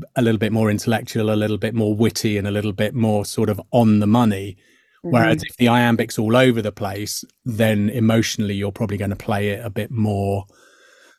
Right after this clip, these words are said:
Speaker 1: you know, w-, what's happening here, um, and that kind of thing. So there's a, I think, you know, certainly my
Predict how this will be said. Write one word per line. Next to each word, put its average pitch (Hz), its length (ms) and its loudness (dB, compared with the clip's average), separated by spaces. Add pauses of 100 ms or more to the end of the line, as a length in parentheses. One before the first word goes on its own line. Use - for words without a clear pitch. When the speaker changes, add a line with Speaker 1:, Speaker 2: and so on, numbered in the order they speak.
(240)
Speaker 1:
you 127 180 4
know, 101 180 -2
w-, 156 360 -6
what's 120 260 -2
happening 107 400 -4
here, 104 460 -2 (100)
um, 98 540 -6 (220)
and 104 160 -4
that 101 140 -8
kind 101 200 -8
of - 60 -12
thing. 101 140 -6
So 131 180 0
there's 135 180 4
a, 165 140 2
I 151 120 0
think, - 540 0
you 135 160 2
know, 113 180 2
certainly 113 600 0 (560)
my 120 720 4